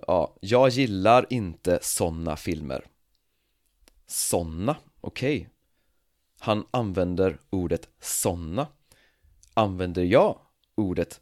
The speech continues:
såna? Hur skulle jag säga det? Skulle jag säga, "Jag gillar inte filmer som det"?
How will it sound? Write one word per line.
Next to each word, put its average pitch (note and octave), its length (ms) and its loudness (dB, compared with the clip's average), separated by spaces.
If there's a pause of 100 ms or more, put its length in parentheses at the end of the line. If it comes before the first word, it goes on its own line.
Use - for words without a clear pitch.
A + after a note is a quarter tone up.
(100)
såna? D#2+ 500 -6 (600)
Hur C3+ 300 4
skulle A2+ 320 0
jag D3+ 300 4
säga F#2 340 0
det? B1+ 160 -6 (640)
Skulle G#2 320 -2
jag B2+ 180 6
säga, G#2+ 420 4 (800)
"Jag A2 180 4
gillar G#2+ 360 2
inte A#2 280 -2
filmer E2+ 480 -4
som E2+ 360 -6
det"? C#2+ 220 -6